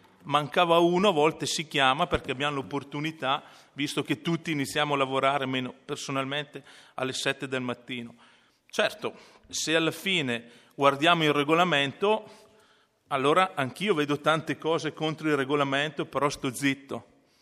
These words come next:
perché l'ho detto altre volte, la commissione in un certo modo,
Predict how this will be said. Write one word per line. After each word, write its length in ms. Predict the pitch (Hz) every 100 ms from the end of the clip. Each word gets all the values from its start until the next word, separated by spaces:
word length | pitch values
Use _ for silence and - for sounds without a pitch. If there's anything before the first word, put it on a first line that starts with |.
| _ _ _
perché 320 | - 131 -
l'ho 120 | - 135
detto 320 | 147 143 143
altre 240 | 135 135
volte, 460 | 135 147 127 - 113 - - -
la 120 | 131
commissione 560 | - 143 139 156 156
in 80 | 147
un 100 | 147
certo 360 | - 151 - 160
modo, 560 | 160 175 190 262 254